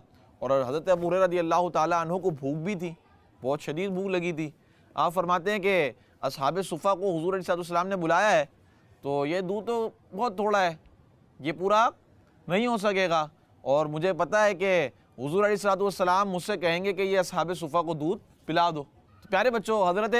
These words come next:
ابو ہریرہ رضی اللہ تعالیٰ عنہ کو بھی بھوک لگی تھی، اور آپ جب نے جب یہ سوچا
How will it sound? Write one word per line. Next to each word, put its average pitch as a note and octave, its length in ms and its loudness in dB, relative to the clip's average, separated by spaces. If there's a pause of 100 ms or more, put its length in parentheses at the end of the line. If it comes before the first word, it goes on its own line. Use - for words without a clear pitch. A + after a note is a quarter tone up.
ابو G3+ 300 2
ہریرہ A3+ 180 4
رضی G#3+ 140 2
اللہ G#3 360 2
تعالیٰ F#3 400 4
عنہ D#3+ 160 -2 (560)
کو F3 100 0
بھی A3+ 140 -2
بھوک G3 220 0
لگی G3 260 0
تھی، D#3+ 180 -2 (380)
اور C3+ 240 2
آپ E3 260 4 (220)
جب F3 100 4
نے F#3+ 100 -2
جب F#3 120 4
یہ F#3+ 100 2
سوچا F3 420 0